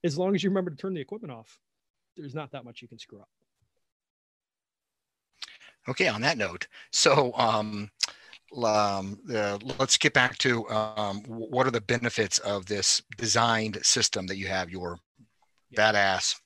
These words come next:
Speaker 2: super duper heating and cooling system. So, um, and why should I feel suddenly, when somebody says, "Hey, man, I got a badass car,"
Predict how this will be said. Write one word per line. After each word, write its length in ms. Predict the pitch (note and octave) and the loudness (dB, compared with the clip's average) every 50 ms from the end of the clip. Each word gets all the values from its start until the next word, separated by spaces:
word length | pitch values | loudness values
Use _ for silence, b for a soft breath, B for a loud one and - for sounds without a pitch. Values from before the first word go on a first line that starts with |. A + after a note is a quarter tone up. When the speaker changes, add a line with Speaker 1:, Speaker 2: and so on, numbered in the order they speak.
| _ _ - | _ _ -6
Speaker 2:
super 380 | - - - - D3 B2 B2+ | -2 0 2 2 2 2 2
duper 420 | A#2+ B2 A#2 - A2+ A2 G#2 G#2+ G2+ b b b b b b b | 2 2 2 4 2 2 4 2 0 b b b b b b b
heating 220 | - C3+ C3 B2+ | 0 0 0 2
and 120 | B2 A2+ | -2 -2
cooling 280 | - - A#2 A2+ A2 G#2+ | -4 -4 -2 -2 -2 0
system. 400 | - - G#2+ - - A2 G2+ G2+ | 0 0 0 0 0 -2 -2 -2
So, 340 | - - G#2 G2+ G2 F#2+ - b b b b b b | -2 0 0 0 0 -2 -4 b b b b b b
um, 460 | F#2+ G2 F#2+ F#2 F#2 F#2 F#2+ F#2+ G2+ - - | -4 -4 -2 -2 -4 -6 -8 -10 -12 -10 -10
and 180 | A2+ A2 A#2 | -10 -8 -4
why 160 | A2+ A#2 A#2+ | 2 4 4
should 180 | A#2+ - - A#2 | 4 4 4 4
I 80 | G#2+ G2 | 2 2
feel 280 | - A#2+ A2+ G#2+ G2+ | 0 -2 -2 -2 0
suddenly, 440 | - - A#2 G#2+ G#2 G#2+ G2+ G#2 G#2+ G#2+ | 2 0 0 0 0 -4 -6 -6 -8 -4
when 140 | B2 B2 B2+ | 0 0 2
somebody 160 | B2+ B2+ A2+ | 4 4 4
says, 160 | - B2 G#2+ | 4 4 4
"Hey, 180 | B2 B2 A#2+ A2+ | 6 6 6 6
man, 160 | A2 G#2+ G#2+ | 6 6 6
I 60 | A#2 | 6
got 100 | A#2 G2+ | 6 4
a 60 | G2+ | 4
badass 400 | G#2 A2+ A2 G#2+ G#2 F#2 - - | 6 4 6 6 4 2 2 0
car," 360 | - - B2+ A2 G2 F#2 G2 | 0 2 4 4 4 2 0